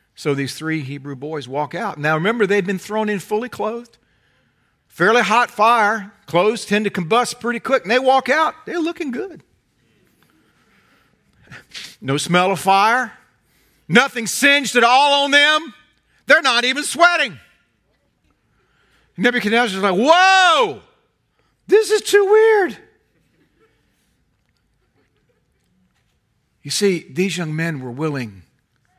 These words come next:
to lay aside their relevance in that moment. Their conformity to the norm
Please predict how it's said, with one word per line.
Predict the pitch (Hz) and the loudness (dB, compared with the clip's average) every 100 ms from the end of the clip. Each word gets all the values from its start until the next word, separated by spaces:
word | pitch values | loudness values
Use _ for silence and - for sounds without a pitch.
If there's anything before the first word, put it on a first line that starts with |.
| _ _ _ | _ _ _
to | - | -14
lay | 131 160 | -6 -4
aside | 151 - 170 156 135 | -2 -4 -4 -4 -4
their | 123 | -6
relevance | 123 156 135 110 104 | -4 -4 -4 -6 -14
in | 113 | -14
that | 110 98 | -16 -16
moment. | 107 101 92 _ _ _ _ _ _ _ _ _ _ _ - | -18 -20 -20 _ _ _ _ _ _ _ _ _ _ _ 0
Their | 214 | 0
conformity | 214 180 - 247 247 208 196 | 0 -6 0 2 2 0 0
to | 220 | 0
the | 202 | 0
norm | 202 226 214 156 101 | 2 2 2 0 -2